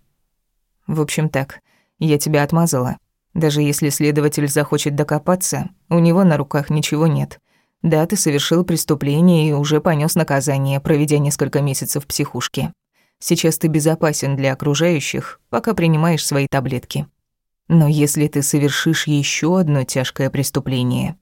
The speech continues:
тебя запрут в дурке навеки. И будь уверен, я им посодействую». «Да, я понял. Ты опасная женщина».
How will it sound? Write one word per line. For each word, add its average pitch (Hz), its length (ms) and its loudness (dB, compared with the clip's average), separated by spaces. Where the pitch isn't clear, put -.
тебя 156 300 2
запрут 147 420 0
в 147 100 -6
дурке 147 440 -2
навеки. 143 720 2
И 175 140 2
будь 208 240 2
уверен, 131 480 0
я 180 260 4
им 139 200 2
посодействую». 131 960 -2
«Да, 147 600 0
я 160 300 4
понял. 131 680 -2
Ты - 160 -6
опасная 165 680 2
женщина». 139 680 0